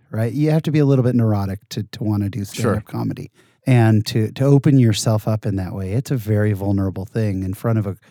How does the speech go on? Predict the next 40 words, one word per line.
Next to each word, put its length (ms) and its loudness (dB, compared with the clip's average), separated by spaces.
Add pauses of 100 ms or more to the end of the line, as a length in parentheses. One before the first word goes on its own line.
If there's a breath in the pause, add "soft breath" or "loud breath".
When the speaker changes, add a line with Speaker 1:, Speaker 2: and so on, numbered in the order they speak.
(100)
Speaker 1:
crowd 240 4
of 80 0
three 200 2
hundred 280 2
people 280 -2
by 120 -4
yourself 440 -4
for 100 -8
forty-five 440 -6
minutes 280 -6
or 40 -8
an 60 -6
hour. 300 -4
It's 320 -8
rough. 340 -10 (540)
And, 400 4
and 180 2
so 240 2
the 80 0
funny 300 2
thing 180 0
is, 300 -2 (560)
if 200 -2
you're 320 2
willing 520 4
to 280 -6
try 300 -2
to 80 0
make 220 0
people 240 -8
laugh, 340 -4
you 100 -2
have 400 -6
to 60 -12
be 140 -4
ready 260 -6
to 80 -10
laugh 340 -12
at 100 -14
yourself. 680 -10